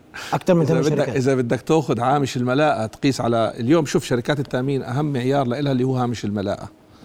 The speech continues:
Speaker 2: إذا بدك تقيس لها على هامش الملاءة اللي هو مقدار ال-، ال-، ال-، ال-، ال-، قدرة شركات التأمين على دفع التعويضات، أنا بتخيل بيطلع أكثر. صدقًا يعني.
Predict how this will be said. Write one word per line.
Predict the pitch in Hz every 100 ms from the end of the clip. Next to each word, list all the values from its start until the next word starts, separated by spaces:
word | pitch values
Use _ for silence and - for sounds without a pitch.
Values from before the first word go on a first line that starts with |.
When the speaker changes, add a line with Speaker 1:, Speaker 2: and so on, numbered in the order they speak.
| - 131 - -
Speaker 2:
إذا | 120
بدك | 123 123
تقيس | 123 - 175 160 -
لها | 117 156
على | 127 123
هامش | 123 160 143 -
الملاءة | 120 123 131
اللي | 107 110
هو | 131
مقدار | 127 120 135 117
ال-، | 107 107
ال-، | 107 107
ال-، | 107 107 107 107 107
ال-، | - - - -
ال-، | 110 104
قدرة | - 170 123
شركات | - 113 131
التأمين | - 123 135
على | 110 117
دفع | 139 139
التعويضات، | - 117 113 110 151 156
أنا | 151
بتخيل | 135 - 143 117
بيطلع | - 113
أكثر. | - - - - _ - - - - _ - -
صدقًا | 156 - 104 113
يعني. | 101